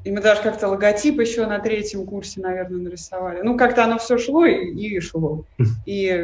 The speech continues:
Speaker 1: мы вот ни дня не проработав с дипломом специалиста,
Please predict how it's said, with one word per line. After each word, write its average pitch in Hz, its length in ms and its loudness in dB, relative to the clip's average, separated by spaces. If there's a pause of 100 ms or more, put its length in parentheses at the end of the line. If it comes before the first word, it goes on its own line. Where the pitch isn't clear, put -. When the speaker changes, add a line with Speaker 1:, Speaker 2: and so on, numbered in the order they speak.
Speaker 1:
мы 208 160 -4
вот 180 220 -4
ни 196 480 -2
дня 208 240 4
не 180 120 0
проработав 180 840 -4
с - 120 -20
дипломом 180 520 -4
специалиста, 196 960 -8